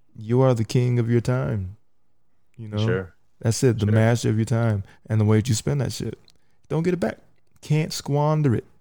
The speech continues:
Speaker 2: Right.
Speaker 1: If it's just not my shit, not, you know, not give something a chance, but if I know, you know, it's one of the good things about having a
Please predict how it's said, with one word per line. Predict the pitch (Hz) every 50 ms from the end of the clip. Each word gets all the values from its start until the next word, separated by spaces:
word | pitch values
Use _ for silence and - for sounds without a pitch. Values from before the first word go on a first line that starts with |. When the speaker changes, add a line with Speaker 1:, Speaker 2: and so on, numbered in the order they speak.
| _ _ _ _ _ _ _ _ _ _ _ _ _ _ _ -
Speaker 2:
Right. | - 87 90 90 -
Speaker 1:
If | 104 120
it's | 117
just | 117 104 104
not | 113 123 127 -
my | 135 127
shit, | 127 - - 139 139 139 135 - - - _ _ _ _ _ _ -
not, | - 120 - - - -
you | - 139
know, | 131 120
not | 117 123 147 170
give | 175 165
something | - - -
a | 113
chance, | - 117 113 113 120 127 123
but | 110 107 110 - -
if | 113 -
I | 123 135 135
know, | 127 127 135 131 123 117 110 113 - - - - - - - - - _ _ _ _ _ _ _ _ _ _ _ _ _ _ _ _ _ _ _ _ _ _ _ _ _ _ _ _ - - - - -
you | 127 131
know, | 127 131
it's | 127
one | 139 143 135
of | 117
the | 110
good | 107 120 123
things | - 113 110 104
about | 104 98 104 101
having | 107 113 110 104 104 101
a | 95 -